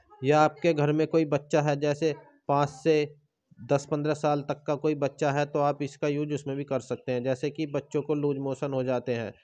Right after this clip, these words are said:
तो एक लीटर पानी में उबालकर आप उस बच्चे को भी इसे पिला सकते हैं। अब या बच्चा कमज़ोरी सी महसूस करता है लूज मोशन के कारण या पानी की कमी आ जाती है तो भी आप इस,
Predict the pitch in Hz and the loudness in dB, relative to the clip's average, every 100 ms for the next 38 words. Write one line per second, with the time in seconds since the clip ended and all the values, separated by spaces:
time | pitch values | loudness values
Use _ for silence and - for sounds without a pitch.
0 | _ _ 156 156 151 143 143 151 147 143 | _ _ 2 4 4 2 -2 -2 -4 -2
1 | 139 143 147 143 135 135 135 156 147 _ | -2 -2 -2 0 2 0 0 -4 -4 _
2 | _ _ 127 135 139 143 139 135 - 135 | _ _ 0 0 0 -2 -2 -4 -4 -4
3 | 143 143 139 147 147 131 127 - - 123 | -2 -4 -4 -4 -4 -2 -2 -4 -8 -4
4 | 123 135 135 - 127 143 139 143 - 156 | -2 -4 -6 -8 -4 -2 -2 -6 -2 -2
5 | 147 _ _ _ - 147 139 143 143 151 | -2 _ _ _ -8 -6 0 2 2 0
6 | 143 135 135 143 - 131 135 131 131 135 | -2 -4 -6 -6 -4 -4 -2 0 0 -2
7 | 131 131 131 127 127 120 127 127 143 143 | -2 -4 -4 -6 -6 -4 -2 -2 -4 -4
8 | 143 139 139 139 143 139 139 135 131 127 | -4 -4 -6 -8 -8 -6 -2 -2 0 -2
9 | 120 143 139 131 131 139 135 135 135 | -2 -4 -4 -6 -4 -2 -2 -2 -8